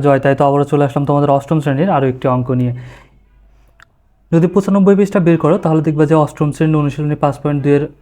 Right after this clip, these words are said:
সরল করো পনেরো নম্বর অঙ্ক আছে। So এই অঙ্কটাকে আমরা, এই পনেরো নম্বর অঙ্কটা একটু বড় তো, অনেকগুলো আছে, so আমরা দুইটা পার্টে ভা-, ভাগ করছি। প্রথম পার্টে আমরা চ পর্যন্ত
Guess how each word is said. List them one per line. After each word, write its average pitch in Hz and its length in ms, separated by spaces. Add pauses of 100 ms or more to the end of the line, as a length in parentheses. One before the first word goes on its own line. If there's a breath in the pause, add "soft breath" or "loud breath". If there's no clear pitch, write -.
(100)
সরল 147 220 (100)
করো 135 160 (420 loud breath)
পনেরো 147 280
নম্বর 139 160 (100)
অঙ্ক 127 120 (120)
আছে। 123 180 (420 loud breath)
So - 60 (100)
এই 190 120
অঙ্কটাকে 185 380 (140)
আমরা, 185 160 (180)
এই 165 140
পনেরো 165 260
নম্বর 170 260
অঙ্কটা 156 340
একটু 160 200
বড় 147 140 (120)
তো, 208 60 (160)
অনেকগুলো 143 420
আছে, 127 140 (100)
so - 120
আমরা 147 200
দুইটা 143 240
পার্টে 135 220
ভা-, 135 240
ভাগ 131 120 (100)
করছি। 131 220 (600 loud breath)
প্রথম 170 220 (100)
পার্টে 175 280
আমরা 170 120 (100)
চ - 20 (160)
পর্যন্ত 156 320